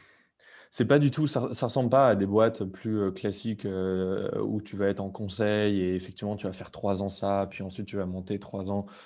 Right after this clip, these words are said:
tac, tac, tac, ou alors tu peux retrouver ça en banque, et cetera. Euh, ça ressemble pas tellement à ça. Euh, et c'est un mixte, au, au fond, ton, ton évolution, elle dépend de, de, de trois choses, de, euh... Euh, de ce que tu fais, euh, si t'es bon ou pas,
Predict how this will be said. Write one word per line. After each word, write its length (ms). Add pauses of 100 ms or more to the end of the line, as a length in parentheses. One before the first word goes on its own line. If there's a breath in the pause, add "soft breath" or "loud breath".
(100)
tac, 180
tac, 160
tac, 300
ou 60
alors 120
tu 120
peux 80
retrouver 280
ça 140
en 120
banque, 360
et 80
cetera. 420 (560 loud breath)
Euh, 180
ça 140
ressemble 220
pas 120
tellement 340
à 60
ça. 400 (520 soft breath)
Euh, 720 (460)
et 840
c'est 180
un 120
mixte, 360
au, 280
au 40
fond, 200
ton, 260
ton 160
évolution, 440
elle 60
dépend 380
de, 160
de, 120
de 140
trois 240
choses, 320
de, 100
euh... 420 (600 loud breath)
Euh, 520
de 140
ce 100
que 80
tu 140
fais, 300 (160)
euh, 160
si 200
t'es 80
bon 200
ou 60
pas, 260